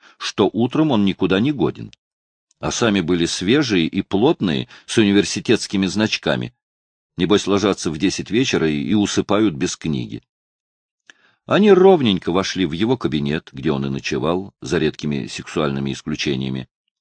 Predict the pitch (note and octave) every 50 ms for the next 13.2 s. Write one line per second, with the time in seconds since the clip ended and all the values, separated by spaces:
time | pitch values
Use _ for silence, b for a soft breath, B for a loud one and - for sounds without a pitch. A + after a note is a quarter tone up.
0 | _ _ b b b b b b b - G#2 G#2 F2 F#2 A#2+ C#3 D#3+ D#3+ D#3 C#3+
1 | - _ _ _ _ _ _ _ _ _ _ _ - D2 F2 A#2+ B2 A#2+ - -
2 | G#2 D#2+ C#2+ C#2 C2 - D#2+ C#2+ - D#2 C#2+ C2 C#2+ E2+ F2 D2 B1+ E2+ E2 D#2
3 | C#2+ C2 - - C#2 B1+ - _ _ _ _ - C#2 C#2+ D2 - - - G2 -
4 | - - A2 A2 G2+ G2 F2+ - - F2+ F#2+ D#2+ F2 F2+ G2+ G2 G2 G2+ G2 F2+
5 | F2 E2 E2 E2 E2 E2 D#2+ E2 E2 E2+ E2 - - - C#3+ D3+ D#3 D3+ C3+ b
6 | b b b b - C2+ D2+ F#2+ G#2+ G2+ - A2 A2+ G#2+ F#2+ - F#2+ F#2 E2+ -
7 | - G2+ D#2 D2+ D#2+ G#2+ G2+ - - - - F#2+ E2 - _ - F#2 F2 - _
8 | _ - G#2+ G2+ B2 D3+ - - F#2+ F2 C#2+ F#2 F#2+ G2 G#2 G#2 F2+ D#2 G2+ G#2
9 | G#2+ - - G#2 F2+ D2+ C#2+ - - D2 - _ _ _ _ _ _ - B2+ F#3
10 | G3 E3 C3 A2 F#2+ E2+ - - - F2 F2+ F#2 E2+ D#2 F2+ G2+ F#2 F#2 F2+ E2+
11 | D2 - _ _ - - F2 G2+ A2 G2+ - - - - E2 D#2 D#2 D#2 E2 -
12 | - - G2 F#2+ F#2 E2 D2+ D2 D2+ D#2 E2 D2+ C#2 F#2+ G2 F#2 - F#2+ E2+ E2
13 | F2 G#2+ D3+